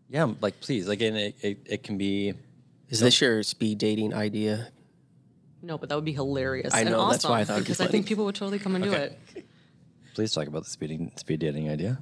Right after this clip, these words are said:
Speaker 2: It was just a joke. She
Speaker 3: No, it was a joke, but I feel like we could totally come up with
Speaker 1: <laughs>
Speaker 3: one.
Speaker 1: You can tell, like, I was in, I
Speaker 3: I'm
Speaker 1: was
Speaker 3: still
Speaker 1: like,
Speaker 3: gonna come
Speaker 1: "I'm,
Speaker 3: up with a name, and
Speaker 1: I'm,
Speaker 3: after
Speaker 1: I'm
Speaker 3: this is
Speaker 1: there."
Speaker 3: done, I'll email you guys.
Speaker 1: Okay. <laughs>
Speaker 3: Um,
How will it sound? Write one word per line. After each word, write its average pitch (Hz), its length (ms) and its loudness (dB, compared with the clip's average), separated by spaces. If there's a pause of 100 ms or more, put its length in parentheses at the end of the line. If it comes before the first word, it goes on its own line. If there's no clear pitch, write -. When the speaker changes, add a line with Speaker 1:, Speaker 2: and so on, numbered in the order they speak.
Speaker 2:
It 139 80 8
was 139 160 6
just - 180 -2
a 107 40 -4
joke. 98 280 -6
She - 140 -2
Speaker 3:
No, 160 80 -4
it 147 60 -6
was 151 100 -8
a 160 60 -10
joke, 139 300 -6
but 151 340 -2
I 175 80 4
feel 208 200 4
like 208 220 2
we 185 120 2
could 196 120 0
totally 180 240 4
come 175 180 2
up 160 120 0
with 165 160 0
Speaker 1:
<laughs> - 0 -
Speaker 3:
one. 143 180 0
Speaker 1:
You 151 60 4
can 151 40 2
tell, 143 120 4
like, 107 140 -2
I 107 120 -2
was 107 160 -2
in, 104 200 0
I - 40 2
Speaker 3:
I'm 180 60 4
Speaker 1:
was 190 80 0
Speaker 3:
still 247 140 2
Speaker 1:
like, 269 100 0
Speaker 3:
gonna 214 100 2
come 214 80 2
Speaker 1:
"I'm, 196 40 2
Speaker 3:
up 190 60 -4
with 196 140 0
a 180 40 0
name, 165 300 0
and 147 120 -4
Speaker 1:
I'm, 196 280 0
Speaker 3:
after 170 200 -2
Speaker 1:
I'm 185 40 -4
Speaker 3:
this 170 120 -2
is 165 100 -4
Speaker 1:
there." 165 140 0
Speaker 3:
done, 147 220 0 (600)
I'll 151 140 -4
email 147 200 -4
you 139 140 -8
guys. - 320 -8
Speaker 1:
Okay. 180 120 2 (680)
<laughs> - 0 -
Speaker 3:
Um, 151 480 2